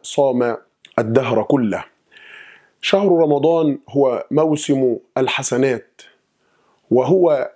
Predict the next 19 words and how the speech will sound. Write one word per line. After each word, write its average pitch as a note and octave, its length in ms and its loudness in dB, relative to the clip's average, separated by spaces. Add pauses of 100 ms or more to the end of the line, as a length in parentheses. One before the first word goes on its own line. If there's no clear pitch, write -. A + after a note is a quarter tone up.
شهر E3+ 640 0 (420)
تضاعف C#3 540 0
فيه B2+ 600 -2 (140)
الأجور، B2+ 720 0 (600)
والواجب C#3+ 580 2
على C3 200 2
المسلم C3 460 -2
في B2+ 200 -2
هذا C3+ 280 0
الشهر D3 340 -2
الكريم C#3 640 0 (480)
أن F3 180 2
يستثمر D3 1040 0 (120)
شهر C3 680 0 (140)
رمضان C#3 800 0 (840)
في D3+ 540 0 (120)
تلاوة D#3 800 2 (420)
القرآن، B2 840 0 (760)
وأن C3 640 2